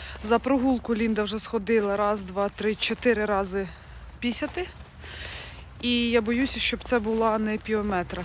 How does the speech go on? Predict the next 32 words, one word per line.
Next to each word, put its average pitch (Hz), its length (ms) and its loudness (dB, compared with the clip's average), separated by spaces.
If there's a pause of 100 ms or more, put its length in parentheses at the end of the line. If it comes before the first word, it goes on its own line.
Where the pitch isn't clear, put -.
(100)
Нам 214 140 -2
якраз 208 300 -2
тільки 226 220 -4
піометр, 208 580 4
дивіться, 190 420 -4 (920)
п'ять 208 360 4 (180)
раз. 185 360 -4 (760)
Нам 294 140 8
якраз 277 340 6
тільки 269 320 2
піометри 240 560 4
зараз 226 360 4
не 220 60 2
вистачає. 214 520 4
В 190 60 0
неї 220 160 2
ще - 140 0
плюстічка. - 680 0 (920)
Тиждень 240 380 4
був 254 140 4
в 233 40 4
неї 214 180 4
запор. 208 440 4 (640)
Я 214 180 6
не 220 120 2
пон-, 220 260 -2
ну, 226 220 2
не 208 140 0
розуміла, 226 520 2
що 202 180 -4
це - 140 -8
таке. 233 420 -2